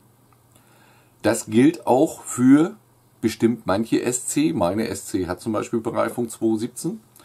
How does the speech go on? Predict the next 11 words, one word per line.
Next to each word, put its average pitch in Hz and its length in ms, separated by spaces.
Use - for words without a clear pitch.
Auf 104 140
dieser 190 280
Chause 104 420
ist - 200
aber 107 380
zwei 101 260
ein 104 80
Viertel 107 260
sechzehn 131 460
Reifen 69 420
drauf 55 580